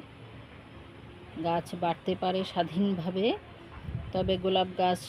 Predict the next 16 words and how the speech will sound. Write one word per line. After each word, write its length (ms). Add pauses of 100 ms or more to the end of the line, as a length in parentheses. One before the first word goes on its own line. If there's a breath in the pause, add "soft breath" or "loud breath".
(100)
টবেও 460 (120)
সুন্দর 460
মানিয়ে 460
যায়। 300 (580)
আপনারা 360
ভালো 280 (100)
থাকুন, 360 (720)
ফুলের 340
সাথে 280 (120)
থাকুন, 340
গাছের 380
সাথে 280
থাকুন, 320 (140)
পরিবেশ 380 (100)
ভালো 240
রাখুন, 380